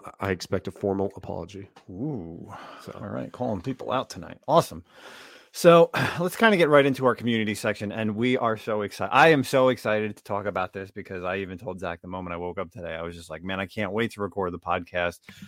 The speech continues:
Speaker 2: Um, this is something that's been going all over in the comic book community, good and bad, creating some drama, and it's a lot of fun. So we're talking about the co-, the first annual Comic Book Community Awards, which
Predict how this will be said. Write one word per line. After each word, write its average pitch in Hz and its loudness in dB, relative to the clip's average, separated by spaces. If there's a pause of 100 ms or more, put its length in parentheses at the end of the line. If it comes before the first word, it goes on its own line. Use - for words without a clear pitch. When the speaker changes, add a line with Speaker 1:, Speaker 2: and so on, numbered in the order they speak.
(140)
Speaker 2:
Um, 85 -4
this 101 -6
is 113 -6
something 98 -2
that's 92 -8
been 90 -8
going 98 0
all 92 -6 (140)
over 147 2
in 113 -2
the 101 -2
comic 117 -2
book 120 -2
community, 107 -2 (400)
good 156 4
and 127 2
bad, 107 2
creating 143 0
some 117 -4
drama, 92 -4
and 107 -8
it's 104 -10
a 113 -6
lot 95 -2
of 92 -10
fun. 90 -10
So 175 -6
we're 185 -4
talking 160 -4
about 113 -6
the 90 -14
co-, - -20
the 117 -12
first 202 -6
annual 127 -6
Comic 135 -6 (100)
Book 110 -6
Community 101 -8
Awards, 87 -6 (520)
which - -14